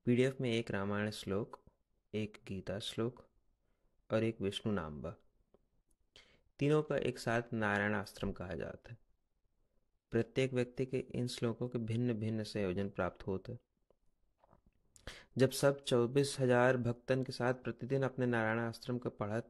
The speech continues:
हन या सुनत हन, तो संपूर्ण रामायण पारायण के एक माला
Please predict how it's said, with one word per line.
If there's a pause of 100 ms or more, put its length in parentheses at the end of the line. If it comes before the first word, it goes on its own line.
हन
या
सुनत
हन, (560)
तो
संपूर्ण
रामायण (300)
पारायण (100)
के
एक
माला